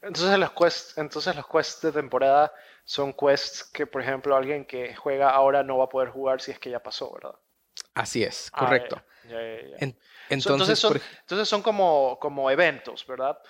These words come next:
Speaker 1: Porque yo, yo, por ejemplo, yo jugué World of Warcraft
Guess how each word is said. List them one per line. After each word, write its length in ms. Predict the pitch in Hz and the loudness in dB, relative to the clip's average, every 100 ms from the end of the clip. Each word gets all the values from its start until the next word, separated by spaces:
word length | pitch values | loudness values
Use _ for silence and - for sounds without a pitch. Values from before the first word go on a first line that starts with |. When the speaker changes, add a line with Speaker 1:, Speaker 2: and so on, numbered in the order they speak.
| - _ | -20 _
Speaker 1:
Porque 420 | 139 147 147 147 | -6 -4 -4 -4
yo, 280 | 147 165 185 | 0 2 2
yo, 120 | 165 170 | -2 -2
por 100 | 190 | 0
ejemplo, 280 | 190 185 | 0 0
yo 120 | 190 175 | -2 -2
jugué 200 | 175 175 | 0 0
World 320 | 170 170 165 | 2 2 2
of 140 | 160 | -2
Warcraft 540 | 147 123 - 135 - | 4 2 2 -2 -2